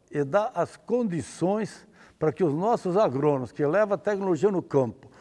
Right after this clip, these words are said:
o que traz os associados aqui para o Centro de Pesquisa para ver tudo que é de mais atualizado em tecnologia, ele possa adotar no campo para ter produtividade. Então tudo começa aqui.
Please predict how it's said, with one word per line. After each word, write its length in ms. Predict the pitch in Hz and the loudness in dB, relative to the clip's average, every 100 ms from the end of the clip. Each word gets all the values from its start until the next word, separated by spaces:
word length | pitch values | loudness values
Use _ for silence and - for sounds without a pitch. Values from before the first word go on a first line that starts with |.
| - - | -20 -4
o 100 | 156 | -4
que 160 | 147 175 | -2 -2
traz 320 | 190 208 190 | 0 0 0
os 80 | 170 | 0
associados 680 | 170 143 135 - 160 113 | 0 0 -2 0 2 2
aqui 260 | 135 - 202 | -2 -2 -4
para 140 | 175 | -2
o 20 | 160 | 0
Centro 220 | 202 185 | 0 0
de 60 | |
Pesquisa 360 | 160 156 - 165 | -2 -4 0 -2
para 160 | 156 147 | 0 0
ver 140 | 175 | 0
tudo 400 | - - 254 185 | -2 -2 0 -2
que 180 | - 185 | 0 0
é 80 | 202 | 0
de 140 | 170 | -2
mais 300 | 180 226 190 | 0 2 0
atualizado 560 | 175 180 151 127 185 - | 0 0 0 2 0 0
em 40 | |
tecnologia, 680 | 160 147 123 120 151 214 - - - - - | -4 -4 -6 -6 -2 -2 -2 -12 -20 -20 -4
ele 160 | 170 170 | 0 0
possa 340 | - 180 175 | 0 -2 -2
adotar 300 | 147 139 170 | -4 -2 -2
no 100 | 135 | -2
campo 200 | 165 165 | -4 -4
para 120 | 151 | -2
ter 120 | 139 | -4
produtividade. 640 | 131 120 135 123 104 101 - _ _ - _ | -6 -6 -8 -8 -8 -14 -18 _ _ -20 _
Então 320 | 139 120 220 196 | -10 -2 0 0
tudo 360 | - 285 277 | 0 0 0
começa 380 | 247 208 214 226 | -2 -2 -2 -2
aqui. 260 | - 131 | -2 -4